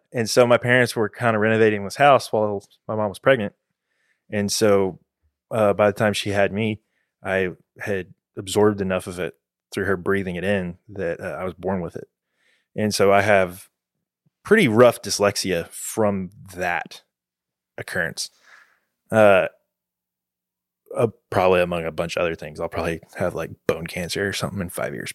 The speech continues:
but who knows? The, uh, the, uh, anyway, so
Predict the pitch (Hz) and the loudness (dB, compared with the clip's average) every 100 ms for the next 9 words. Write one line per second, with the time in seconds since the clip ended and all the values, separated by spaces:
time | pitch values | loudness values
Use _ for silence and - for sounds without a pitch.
0 | - 95 - - - _ - 92 78 - | -2 -2 -4 -20 -20 _ -4 -4 -4 -8
1 | - - - - 117 120 120 117 107 95 | -10 -20 -20 -6 4 6 8 6 6 6
2 | 85 - _ _ _ _ _ _ _ _ | 2 -4 _ _ _ _ _ _ _ _
3 | 123 117 117 113 110 95 85 80 - _ | -8 -4 -2 0 0 0 -2 -6 -14 _
4 | _ _ _ _ _ _ _ _ _ _ | _ _ _ _ _ _ _ _ _ _
5 | _ _ _ 139 120 101 98 - - 117 | _ _ _ 2 4 4 2 0 4 6
6 | 110 - | 6 0